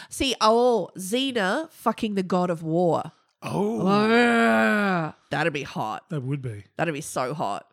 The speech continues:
Speaker 2: Me want snoo snoo. <laughs>
Speaker 1: Oh my God, there's a part of me actually from, like, um, Evil Dead Two,
Speaker 2: Yeah.
Speaker 1: where there's two Bruce Campbells.
Speaker 2: You'd watch that?
Speaker 1: I'd so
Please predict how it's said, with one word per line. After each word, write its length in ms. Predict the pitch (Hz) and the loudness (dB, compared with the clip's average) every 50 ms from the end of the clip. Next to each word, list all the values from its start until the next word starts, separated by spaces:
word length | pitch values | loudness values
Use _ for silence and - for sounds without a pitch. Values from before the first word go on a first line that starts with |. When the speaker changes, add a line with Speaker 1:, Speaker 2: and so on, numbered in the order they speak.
| _ _ _ _ _ _ _ _ _ 147 | _ _ _ _ _ _ _ _ _ -12
Speaker 2:
Me 300 | 135 139 147 151 151 156 | -10 -8 -8 -6 -6 -6
want 260 | 151 151 147 170 - | -6 -6 -8 -10 -10
snoo 420 | - - - 156 156 160 170 170 | -12 -12 -8 -8 -8 -6 -6 -8
snoo. 720 | 185 - - - 175 175 180 170 156 151 151 156 160 175 - | -10 -10 -10 -10 -10 -10 -10 -12 -14 -18 -20 -20 -20 -14 -12
<laughs> 160 | - - - - - - - - _ - - _ _ _ _ _ _ _ _ _ _ _ _ _ _ _ - - - 622 508 - - | -12 -12 -12 -14 -20 -20 -20 -20 _ -20 -20 _ _ _ _ _ _ _ _ _ _ _ _ _ _ _ -16 -14 -12 -12 -10 -6 -2
Speaker 1:
Oh 80 | 440 508 | 0 2
my 80 | 571 494 | 4 4
God, 160 | 523 466 381 | 4 2 2
there's 140 | 403 381 - | 0 0 0
a 40 | 403 | -2
part 240 | - - 415 466 508 | -2 0 0 0 0
of 80 | 466 415 | 0 -2
me 120 | 392 - | -2 -2
actually 360 | - 247 - - 302 247 240 | -2 -2 -4 -4 -2 -2 -2
from, 200 | - - 240 226 | -2 -2 -2 0
like, 400 | 220 214 202 175 - - - - 190 | 0 0 0 0 -2 -4 -2 0 2
um, 480 | 190 185 180 180 175 170 165 170 180 _ _ _ _ - - - - _ _ _ _ _ _ _ _ _ | 2 4 4 4 4 2 0 -2 -4 _ _ _ _ -20 -20 -20 -20 _ _ _ _ _ _ _ _ _
Evil 400 | - 196 226 233 202 208 214 202 | 0 0 2 2 0 0 0 -2
Dead 420 | 190 - - 190 170 165 175 175 - | -2 0 2 4 4 4 2 -2 -8
Two, 540 | - - - 196 175 170 - 320 359 392 392 _ _ _ - | -8 -6 -2 0 0 0 0 0 0 -2 -4 _ _ _ -4
Speaker 2:
Yeah. 100 | 151 147 | 0 2
Speaker 1:
where 80 | 147 135 | 2 4
there's 160 | 185 151 - | 2 0 0
two 240 | - - 202 190 180 | 0 0 0 0 0
Bruce 320 | - 180 175 175 - - | -2 -2 -4 -4 -4 -6
Campbells. 680 | - - 151 135 165 196 233 311 415 466 - - - - _ _ _ _ _ _ _ _ _ - | -4 -4 -4 -2 -2 -4 -4 -4 -4 -4 -8 -14 -18 -20 _ _ _ _ _ _ _ _ _ -4
Speaker 2:
You'd 160 | 151 139 131 | -2 -2 -2
watch 220 | 131 127 - - 139 | -4 -6 -6 -8 -8
that? 240 | 123 143 208 240 - | -8 -8 -8 -8 -4
Speaker 1:
I'd 220 | - 202 196 190 - | -2 -2 -2 -2 -6
so 200 | - - - | -8 -8 -8